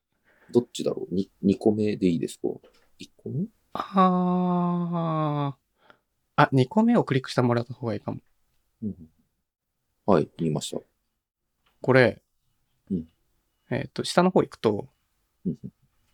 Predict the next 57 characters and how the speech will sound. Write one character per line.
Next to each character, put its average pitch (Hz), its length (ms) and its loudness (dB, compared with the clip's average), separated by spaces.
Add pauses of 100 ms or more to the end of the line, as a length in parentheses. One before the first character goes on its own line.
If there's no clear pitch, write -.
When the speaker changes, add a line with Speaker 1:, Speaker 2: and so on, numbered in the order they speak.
(180)
Speaker 2:
ス - 140 -14
タ 190 120 2
ッ 190 40 -2
フ - 180 -2
あ 110 60 2
る 107 80 -2
ん 107 60 -18
で - 80 -20
す - 120 -16
よ。 135 120 -18 (340)
Speaker 1:
う 143 60 4
ん、 - 20 6
う 104 220 2
ん、 - 100 -2
あ 80 80 4
り 82 60 4
ま 78 100 -2
す - 160 -14
ね。 64 180 -10 (840)
Speaker 2:
ス - 80 -16
タ 202 80 6
ッ 208 40 2
フ - 140 -4
の 104 260 0 (180)
ビ 113 120 8
ジ 156 100 6
ュ 170 40 10
ア - 20 10
ル 180 140 6
ア 170 40 6
ド 170 120 6
バ 185 120 8
イ 156 40 6
ザ 113 100 4
ー 98 40 2
の 95 140 -10
名 107 60 -4
前 104 140 -4
何 117 140 -4
で 131 100 -2
す - 80 -4
か？ - 180 -2 (1200)
Speaker 1:
え 95 40 -8
ー 82 640 -2
っ - 40 -16 (440)
と、 78 640 0 (960)
読 92 140 8
み 90 80 8
上 85 100 8
げ 85 80 8
て - 120 -2
い 82 40 2
い - 40 2
ん - 20 -2
で - 80 -8
す - 100 -14
か？ 135 180 2